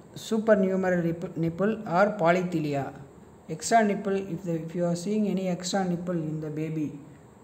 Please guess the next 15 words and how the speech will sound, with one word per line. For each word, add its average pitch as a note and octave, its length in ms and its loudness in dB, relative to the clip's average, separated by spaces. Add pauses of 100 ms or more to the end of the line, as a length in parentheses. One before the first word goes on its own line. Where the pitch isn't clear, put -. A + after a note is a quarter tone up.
especially F3 480 -2
in F3+ 160 0
the F#3+ 180 6
milk F#3+ 460 0
line, D#3+ 560 -2 (320)
we F#3 120 -4
should G3+ 200 -2
examine F#3+ 680 0
other E3 400 0 (600)
system F#3 680 -4 (140)
to F3+ 60 -4
rule F3 280 0
out F#3+ 220 2 (540)
associated F#3+ 720 -2
congenital F3 560 0